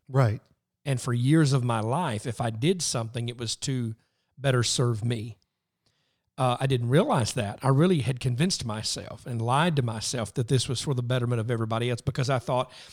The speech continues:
Speaker 2: if I am in their life,
Speaker 1: Right.
Speaker 2: then this is for their betterment, <clears throat> which is turned out to be just not true <laughs> in a lot of ways. But, you know,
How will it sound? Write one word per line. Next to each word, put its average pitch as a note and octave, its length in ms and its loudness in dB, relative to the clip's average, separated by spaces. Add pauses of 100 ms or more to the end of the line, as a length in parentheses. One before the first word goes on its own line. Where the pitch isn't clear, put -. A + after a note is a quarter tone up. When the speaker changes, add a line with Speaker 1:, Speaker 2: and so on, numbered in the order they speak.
(240)
Speaker 2:
if C#3 240 0
I E3+ 160 2
am G3+ 180 2
in D3+ 120 0
their A#2 180 0
life, G#2 680 -10
Speaker 1:
Right. A#2 420 2
Speaker 2:
then C#3 120 2
this C#3+ 160 2
is B2+ 100 0
for C3+ 140 -2
their A#2+ 140 0
betterment, A2 480 -2
<clears throat> B2 80 -4
which D3 180 0
is A#2+ 180 -2 (380)
turned A#3 220 0
out G3 100 0
to - 60 -2
be C3+ 120 4
just C#3 220 0
not C#3+ 260 0
true C#3+ 360 2 (340)
<laughs> - 420 2
in F#3+ 60 4
a E3+ 60 4
lot D#3 240 6
of C#3 100 4
ways. - 720 0 (220)
But, F#3+ 340 6 (460)
you F3 80 2
know, C3 240 4